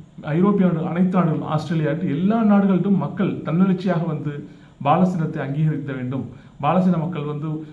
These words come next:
கொல்லப்பட்டுள்ள அவர்களுக்கு ஆதரவாக போராடியதால் தான் இப்படிப்பட்ட ஒரு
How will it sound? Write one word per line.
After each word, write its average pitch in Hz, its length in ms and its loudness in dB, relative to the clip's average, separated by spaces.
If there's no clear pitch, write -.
கொல்லப்பட்டுள்ள 151 440 -2
அவர்களுக்கு 139 440 -4
ஆதரவாக 151 400 -2
போராடியதால் 151 640 -4
தான் 156 260 -4
இப்படிப்பட்ட 147 540 -6
ஒரு 120 320 -8